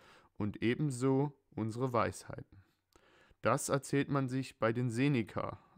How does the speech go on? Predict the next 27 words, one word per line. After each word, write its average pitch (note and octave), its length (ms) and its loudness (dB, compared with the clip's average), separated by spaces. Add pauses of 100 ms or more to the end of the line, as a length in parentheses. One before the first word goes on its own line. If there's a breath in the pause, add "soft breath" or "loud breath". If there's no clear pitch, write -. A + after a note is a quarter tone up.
aus G#2+ 240 -4
der G#2+ 100 -2
Gegend A2 560 -4 (140)
des - 180 -10
heutigen A2+ 400 0
Toronto A2+ 720 -2
in A#2+ 180 -4
Kanada. B2 600 -4 (640 loud breath)
Steine F3 500 4
sind E3 220 2
die D#3 80 -2
Knochen G2+ 600 -2 (280)
der A#2+ 180 0
Erde. G2+ 480 -4 (240)
Sie - 180 -8
leben E3+ 500 2 (440 loud breath)
und - 200 -4
müssen C3 340 -2
respektvoll B2+ 680 -2
behandelt G#2 520 -2
werden. - 340 -10 (1700 soft breath)
Das B2+ 200 4
war D3 100 4
eine B2+ 180 2
kleine A#2+ 340 -2
Geschichte A2 460 -4
über G#2+ 400 0